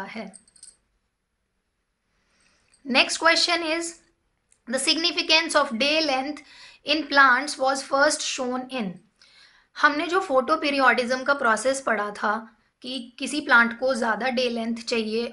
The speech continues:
और लाइट की रिक्वायरमेंट है, किसी प्लांट को कम लाइट की रिक्वायरमेंट है, तो ये कौन से प्लांट में सबसे पहले डिस्कवर हुआ था? First option is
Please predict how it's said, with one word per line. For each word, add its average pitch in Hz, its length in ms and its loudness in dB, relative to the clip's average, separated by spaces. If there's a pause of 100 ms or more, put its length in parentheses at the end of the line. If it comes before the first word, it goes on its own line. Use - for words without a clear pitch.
और 226 120 -4
लाइट 208 260 -6
की 240 120 -10
रिक्वायरमेंट 226 560 -6
है, 233 120 -4
किसी 233 260 -10
प्लांट 226 360 -6
को 254 140 -10
कम 262 240 -2
लाइट 214 280 -6
की 226 120 -4
रिक्वायरमेंट 214 680 -8
है, - 240 -8 (680)
तो 294 60 -8
ये 302 140 -2
कौन 269 340 2
से 302 260 0
प्लांट 226 320 4
में 262 180 -4
सबसे 277 400 -6
पहले 233 340 -4
डिस्कवर 208 680 -6
हुआ 208 200 -8
था? 247 220 -4 (800)
First 330 440 2
option 285 480 2
is 285 180 -2